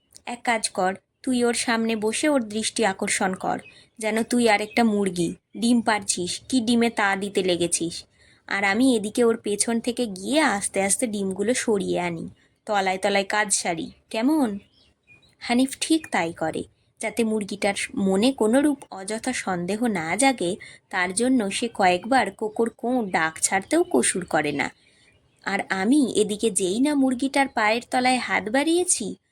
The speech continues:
পায়ের ধুলো পায়নি, তখনও তার লেজে হাত ঠেকেছে কি ঠেকেনি, মুরগিটা হঠাৎ বেঁকে দাঁড়িয়ে, ইস, এমন এক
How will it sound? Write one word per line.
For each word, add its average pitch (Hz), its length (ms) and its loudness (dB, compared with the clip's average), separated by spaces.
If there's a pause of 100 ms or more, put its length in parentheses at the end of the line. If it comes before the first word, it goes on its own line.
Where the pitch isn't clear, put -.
(240)
পায়ের 208 360 -6
ধুলো 226 280 0
পায়নি, 285 640 2
তখনও 220 500 2
তার 233 360 2
লেজে 196 280 2
হাত 190 380 -2 (100)
ঠেকেছে - 480 0
কি 359 140 0 (120)
ঠেকেনি, 262 680 0 (460)
মুরগিটা 233 460 2
হঠাৎ 311 280 0 (120)
বেঁকে 185 320 -2
দাঁড়িয়ে, 233 760 4 (520)
ইস, 359 460 0 (320)
এমন 208 340 2
এক 392 140 2